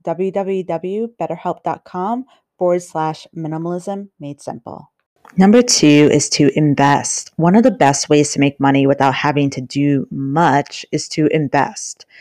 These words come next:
Do your research or speak to a professional and start investing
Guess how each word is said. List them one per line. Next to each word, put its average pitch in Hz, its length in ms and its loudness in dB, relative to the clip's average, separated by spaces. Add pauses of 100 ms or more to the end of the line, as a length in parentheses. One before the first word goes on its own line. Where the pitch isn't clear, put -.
(400)
Do 175 120 2
your 233 300 6
research 147 640 0
or 147 100 -6
speak - 380 -8
to 196 140 -2
a 185 40 0
professional 139 800 -6
and 143 160 -10
start 185 300 -4
investing 143 720 -4